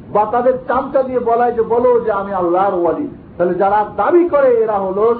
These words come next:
শয়তানের ওয়ালি, আল্লাহর ওয়ালি না। যেভাবে ইহুদিরা খ্রিস্টানরা দাবি করেছিল, আল্লাহ তাদের দাবিকে খণ্ডন করেছে, "না,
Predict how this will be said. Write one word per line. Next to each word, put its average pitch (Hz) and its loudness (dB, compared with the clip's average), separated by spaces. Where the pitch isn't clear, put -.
শয়তানের 208 -2
ওয়ালি, 160 0
আল্লাহর 156 0
ওয়ালি 127 -4
না। 113 -10
যেভাবে 202 2
ইহুদিরা 214 0
খ্রিস্টানরা 208 -4
দাবি 202 -2
করেছিল, 208 -2
আল্লাহ 202 0
তাদের 196 0
দাবিকে 180 -2
খণ্ডন 196 -4
করেছে, 175 -2
"না, 170 0